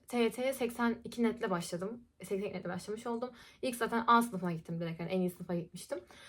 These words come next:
İyi başlamıştım tabii ki ama sınav da çok zor bir sınav değildi yani öyle söyleyeyim. Çünkü genelde ondan sonra netlerim hani yetmiş beş, seksen beş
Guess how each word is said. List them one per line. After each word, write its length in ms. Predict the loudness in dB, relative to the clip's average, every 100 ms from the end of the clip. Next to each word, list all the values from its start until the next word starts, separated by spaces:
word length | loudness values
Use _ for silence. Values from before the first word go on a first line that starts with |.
| -20 -20 -12 2
İyi 140 | 6
başlamıştım 520 | 8 6 4 0 0
tabii 220 | 0 0 2
ki 120 | 2
ama 220 | 4 2
sınav 340 | 2 2 2
da 40 | 4
çok 180 | 0 4
zor 140 | 4
bir 40 |
sınav 300 | 4 4 4
değildi 220 | 6 6 6
yani 220 | 2 2
öyle 200 | 4 2
söyleyeyim. 320 | 0 -2 -2
Çünkü 140 | 0 2
genelde 460 | 4 4 4 2 2
ondan 220 | 4 4
sonra 180 | 4 4
netlerim 420 | 4 4 2 0
hani 200 | 0 0
yetmiş 380 | 0 0 -6 2
beş, 140 | 2
seksen 520 | 2 -2 -4 0 0 0
beş 200 | -2